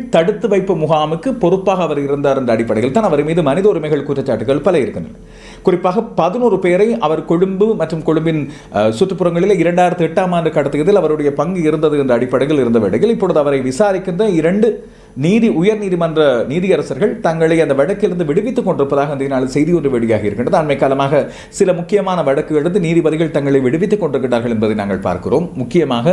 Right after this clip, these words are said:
நாமல் ராஜபக்சவின் பெயர் குறிப்பிடப்படுகிற கிரிஷ் வழக்கிலிருந்தும் அவ்வாறு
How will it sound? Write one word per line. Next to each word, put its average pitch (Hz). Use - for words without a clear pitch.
நாமல் 175
ராஜபக்சவின் 143
பெயர் 135
குறிப்பிடப்படுகிற 120
கிரிஷ் 196
வழக்கிலிருந்தும் 151
அவ்வாறு 139